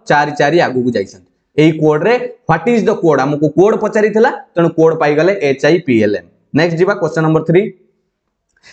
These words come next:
If transfer is coded as, ଯଦି transfer ବୋଲି ଶବ୍ଦକୁ code କରାଗଲା, ଟ୍ରାନ୍ସଫରର ଏଇଟା code ଦେଇଛି, then how elephant be coded? ତା ମାନେ ଆମକୁ code ପଚାରିଛି, case one ର ପ୍ରଶ୍ନ।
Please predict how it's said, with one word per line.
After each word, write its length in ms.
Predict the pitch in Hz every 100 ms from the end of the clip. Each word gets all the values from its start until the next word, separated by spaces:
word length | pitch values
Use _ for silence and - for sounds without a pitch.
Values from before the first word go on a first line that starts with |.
| _
If 300 | 143 185 214 -
transfer 760 | - 175 175 - - 196 208 226
is 360 | 226 214 214 202
coded 320 | 208 196 190
as, 300 | 185 160 123
ଯଦି 240 | 151 160
transfer 640 | 180 - 156 156 - 202 226
ବୋଲି 220 | 208 208
ଶବ୍ଦକୁ 560 | 196 180 151 180 180 190 196
code 300 | 190 220 240
କରାଗଲା, 460 | 220 196 180 165 143 117 -
ଟ୍ରାନ୍ସଫରର 600 | 156 160 - 185 185 196
ଏଇଟା 160 | 175
code 300 | 170 165 175
ଦେଇଛି, 340 | 165 143 - - _ _ _
then 260 | 110 135 156
how 640 | 151 - 131 156 180 185 -
elephant 640 | 180 175 202 220 220 254 269 214
be 120 | 208 220 175
coded? 260 | 147 123 - _ _ _ _
ତା 60 | 151
ମାନେ 160 | 175 208
ଆମକୁ 280 | 190 196
code 360 | 240 - 262 277
ପଚାରିଛି, 480 | - 175 160 127 113
case 340 | - 196 196
one 220 | 196 185
ର 60 | 175
ପ୍ରଶ୍ନ। 320 | 165 127 -